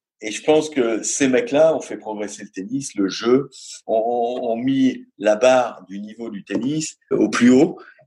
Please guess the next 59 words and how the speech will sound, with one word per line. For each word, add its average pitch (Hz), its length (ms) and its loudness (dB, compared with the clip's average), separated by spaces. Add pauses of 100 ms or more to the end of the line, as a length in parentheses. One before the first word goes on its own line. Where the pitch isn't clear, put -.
(120)
et 104 120 -8
que - 80 -14
c'est 90 160 -6
grâce 120 260 0
à 101 60 0
des 87 100 -2
mecs 92 200 -2
comme 123 140 -2
ça, 175 260 0
et, 101 60 2
et, 92 680 -2
et 92 120 -4
tant 113 180 2
mieux 131 200 4
pour 117 120 0
le - 80 -4
tennis 104 320 -6
en 95 80 -10
général, 131 420 0
parce - 140 -14
que - 80 -12
le 87 60 -12
jour 127 200 -2
où 107 60 -4
ils 92 80 -20
vont - 120 -20
s'arrêter, - 680 -6 (260)
ça - 160 0
sera - 240 -2
moins, 117 560 6
euh, 90 160 2 (540)
euh, 67 140 -14 (380)
j'espère - 380 -2
qu'il 87 120 -4
y 78 40 -2
aura 82 100 -4
d'autres 90 220 -10
mecs 107 120 -10
qui - 120 -18
vont 78 80 -10
prendre 92 240 -6
leur 82 160 2
place, 165 260 2
mais, 98 200 -4 (120)
euh, 95 240 -8
ça - 220 -2
sera - 180 -8
pas 104 120 2
simple 156 340 2
d'avoir, 107 500 2
euh, 95 100 2 (520)
le 92 200 -6
tennis 110 400 2
d'un 90 120 0
Federer, 92 500 0
d'un 90 140 -2
Nadal, 107 500 0
d'un 87 240 -2
Djokovic, 95 580 0